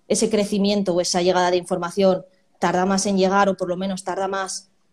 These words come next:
en que se implemente, ¿no? En esos equipos grandes, corporativos, tanta jerarquía. Pero, por ejemplo, en alimentación, rollo startups,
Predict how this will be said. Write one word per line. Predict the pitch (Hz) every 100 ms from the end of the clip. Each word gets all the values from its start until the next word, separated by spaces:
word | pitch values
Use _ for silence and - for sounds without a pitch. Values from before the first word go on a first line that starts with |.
| _
en | 202
que | 190
se | 196
implemente, | 190 180 180 202 196 190 240
¿no? | 180 214
En |
esos | 170 180 170
equipos | - 202 202 175 170
grandes, | 180 185 190 190 185 185
corporativos, | 185 165 160 156 156 202 190 185 185
tanta | 160 165 156 - _ _
jerarquía. | - 165 170 185 190 190 - _ _ _
Pero, | 214 214 208
por | 202
ejemplo, | 196 226 202
en |
alimentación, | 180 180 175 170 - 226 226 180 -
rollo | - 185 190 196 185 185
startups, | 196 - 202 220 202 190 - -